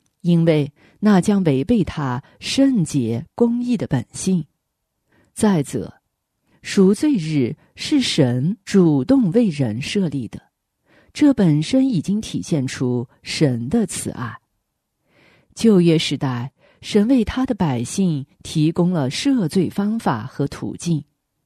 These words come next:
新约时代，神差遣他的儿子耶稣基督，成为那终极的祭物和终极的大祭司，为全世界人的罪做了挽回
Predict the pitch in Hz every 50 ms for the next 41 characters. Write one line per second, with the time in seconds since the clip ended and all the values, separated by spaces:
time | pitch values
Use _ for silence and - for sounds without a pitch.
0 | _ _ _ _ _ _ _ - - - 214 214 208 208 196 170 143 151 - -
1 | 127 107 - 127 110 101 - _ _ _ _ _ _ _ _ _ - - - -
2 | 214 190 190 208 220 226 - - - 277 277 294 285 - - 185 127 - - -
3 | 165 160 - - 131 117 131 156 - - 165 127 107 - - _ - 170 180 180
4 | 175 175 170 - - 156 143 - - 165 175 170 - 196 190 196 208 220 _ _
5 | _ _ _ _ _ _ _ - - - 208 233 262 247 185 180 202 208 190 180
6 | 175 - 277 277 285 285 285 294 - - 151 139 127 123 - 165 147 135 123 135
7 | 143 147 135 117 123 - _ _ _ - - - - 143 139 135 - - 254 262
8 | 269 269 277 269 - - 139 - - - 185 190 170 127 123 - - 139 107 -
9 | - - 110 - - - _ _ _ _ _ _ _ _ _ _ _ _ _ _
10 | _ _ _ _ - - 269 262 226 208 - - - 175 147 147 175 - - 302
11 | 254 - 277 208 165 156 135 123 143 180 160 135 - - 175 151 120 101 - -
12 | _ _ _ - - - 254 247 240 202 165 135 120 - 113 104 104 - - 151
13 | 98